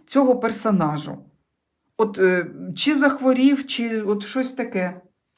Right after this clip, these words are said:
Ну, що ж таке, що це буде? Четвірка мечів. Скажуть про його хворобу. От скажуть про його хворобу, скажуть, що, ну, от оголосять. Бачите, от дивіться, я запитала,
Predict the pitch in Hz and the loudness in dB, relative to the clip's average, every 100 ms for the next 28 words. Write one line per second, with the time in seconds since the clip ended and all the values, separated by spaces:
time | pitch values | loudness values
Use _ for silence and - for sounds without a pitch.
0 | _ _ 220 220 202 - 247 - - 233 | _ _ -12 -10 -10 -8 -8 -10 -14 -10
1 | 196 - - 190 - 175 165 - - - | -8 -8 -8 -8 -8 -12 -12 -10 -10 -12
2 | _ _ _ _ _ _ - - - 214 | _ _ _ _ _ _ -20 -16 -10 -2
3 | 247 262 247 226 226 - 190 - 381 392 | 2 2 2 -2 -4 -4 -6 0 2 2
4 | 381 311 294 294 320 320 339 320 196 156 | 0 -2 0 0 0 -2 0 2 2 -2
5 | 151 - _ _ _ _ _ _ _ - | -10 -16 _ _ _ _ _ _ _ -6
6 | 220 - 370 311 - 233 233 269 262 254 | -6 2 2 2 -4 -4 0 -2 -2 -6
7 | 226 202 - 269 254 202 226 208 - - | -4 -6 -2 -2 -2 -4 -4 -4 -6 -16
8 | - 240 254 226 214 - - 214 247 233 | -2 2 2 2 0 -2 -2 0 2 4
9 | 202 185 185 - 190 180 170 - - 311 | 2 2 -6 -6 -6 -6 -6 -4 0 2
10 | 214 202 208 208 196 156 202 254 262 202 | 2 2 4 2 0 0 2 2 0 0
11 | 170 160 | 2 2